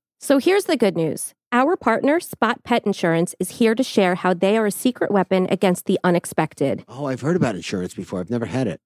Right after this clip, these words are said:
Speaker 1: With Spot plans, you can get up to ninety percent cash back on eligible vet bills. That could be a whole lot of cash back for unexpected vet bills, which can pile up fast.
Speaker 2: Question, is that cash with a K or?
Speaker 1: <laughs> Funny.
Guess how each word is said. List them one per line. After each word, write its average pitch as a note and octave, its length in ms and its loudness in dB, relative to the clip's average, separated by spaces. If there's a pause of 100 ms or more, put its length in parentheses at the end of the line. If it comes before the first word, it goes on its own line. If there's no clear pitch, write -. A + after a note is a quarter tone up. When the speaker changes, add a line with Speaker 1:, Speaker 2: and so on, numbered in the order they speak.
(100)
Speaker 1:
With C4 160 2
Spot - 380 2
plans, F3+ 500 2
you A3 160 4
can F#4+ 140 2
get C#4 180 4
up A#3 120 -2
to A#3 120 2
ninety A3 400 2
percent A#3 460 0
cash F#3+ 320 0
back F3+ 400 0
on F#3 140 4
eligible F#3+ 440 2
vet F3+ 260 0
bills. C#3+ 380 -2 (240)
That C4 180 4
could F4 160 0
be C4+ 140 4
a F3 140 2
whole C#4 440 4
lot E4 220 2
of E4+ 100 -2
cash C4 300 0
back F3 280 -2
for - 140 -2
unexpected G#3 600 -2
vet F3 200 -2
bills, A#3+ 300 0
which - 160 -2
can F3+ 140 0
pile G3 440 2
up E3+ 220 -2 (100)
fast. - 760 -4
Speaker 2:
Question, C3+ 340 -4
is G#2 100 -2
that A#2 200 -4
cash A#2+ 280 -2
with A#2 120 2
a G#2 40 -6
K B2+ 520 2 (120)
or? G2 500 0 (100)
Speaker 1:
<laughs> A#3+ 720 2 (120)
Funny. F#3+ 260 2